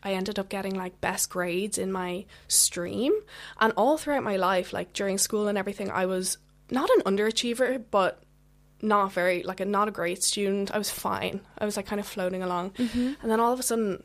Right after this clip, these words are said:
Speaker 1: in third year college, where I also thought I was floating, I got named as best student in, like, the marketing stream or whatever. And I was like,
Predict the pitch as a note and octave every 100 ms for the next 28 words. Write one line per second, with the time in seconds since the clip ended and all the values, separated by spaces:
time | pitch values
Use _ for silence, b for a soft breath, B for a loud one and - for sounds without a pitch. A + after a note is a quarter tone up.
0 | - G#3 G3+ G3 G3+ G3 G3 - G3+ F3
1 | F3+ F3 F3 F3+ A3 G3 F#3+ F3 F3 E3+
2 | F3 E3+ F3 F3 G3 B B B - G#3
3 | G3 F#3+ F#3+ F#3 F3+ F#3 - _ _ -
4 | _ _ _ _ - - F#3+ C#3 - -
5 | A#3 A#3 F3+ F#3+ F3+ F#3 F3+ F#3 F3 F3+
6 | F3+ F3+ G#3 F3+ F#3 F3+ E3+ B2+ - G#3
7 | G#3 A3 A3 G3+ - -